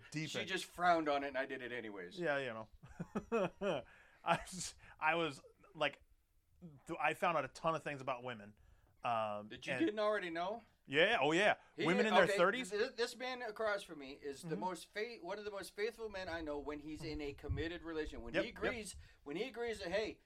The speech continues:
Speaker 1: Yep.
Speaker 2: I'm just with you," he is that way. He is
Speaker 1: Mm-hmm.
Speaker 2: just with you. But if you don't have those words locked down,
Speaker 1: Yep. Oh.
Speaker 2: you are not the only one.
Speaker 1: I, I
Speaker 2: You
Speaker 1: am
Speaker 2: might
Speaker 1: ru-
Speaker 2: be in the top twelve.
Speaker 1: Oh, I got, <laughs> in fact, I've told a couple
Speaker 2: Oh,
Speaker 1: of stories
Speaker 2: no,
Speaker 1: like
Speaker 2: wait,
Speaker 1: that.
Speaker 2: no, wait. Uh,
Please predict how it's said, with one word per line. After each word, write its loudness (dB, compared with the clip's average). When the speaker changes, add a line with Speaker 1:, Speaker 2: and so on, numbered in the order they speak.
Speaker 1:
Yep. 2
Speaker 2:
I'm -2
just -8
with -6
you," -10
he -6
is -2
that -2
way. -10
He -4
is -6
Speaker 1:
Mm-hmm. -8
Speaker 2:
just -8
with -8
you. -8
But 0
if -4
you 0
don't 0
have 0
those 0
words -2
locked -2
down, 0
Speaker 1:
Yep. 4
Oh. 8
Speaker 2:
you 0
are 8
not 2
the -2
only -6
one. -4
Speaker 1:
I, 6
I 8
Speaker 2:
You 8
Speaker 1:
am 0
Speaker 2:
might 8
Speaker 1:
ru- 4
Speaker 2:
be -2
in 4
the -6
top 0
twelve. 2
Speaker 1:
Oh, 6
I 6
got, 2
<laughs> -6
in -6
fact, 0
I've -4
told -6
a -12
couple -4
Speaker 2:
Oh, 2
Speaker 1:
of 0
stories 0
Speaker 2:
no, -4
Speaker 1:
like -4
Speaker 2:
wait, -4
Speaker 1:
that. -12
Speaker 2:
no, -6
wait. -4
Uh, -2